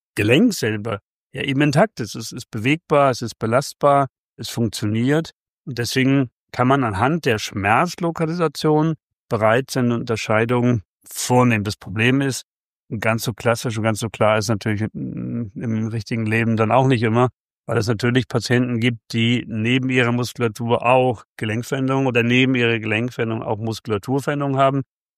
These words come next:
Da hilft dann nur die dezidierte Untersuchung, sowohl klinisch als auch mittels Bildern,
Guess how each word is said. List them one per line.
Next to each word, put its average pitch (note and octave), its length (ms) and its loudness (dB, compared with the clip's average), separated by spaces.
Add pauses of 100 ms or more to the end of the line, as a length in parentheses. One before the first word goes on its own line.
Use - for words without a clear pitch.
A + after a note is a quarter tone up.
(120)
Da G#2+ 180 4
hilft A#2 400 2
dann A#2 160 2
nur A#2 220 0
die A2+ 120 -2
dezidierte A2+ 680 -4
Untersuchung, C#3 680 2 (260)
sowohl A#2 680 2 (320)
klinisch B2+ 440 0
als A2 220 -12
auch A2 220 -2
mittels G#2 340 -6
Bildern, C3 500 4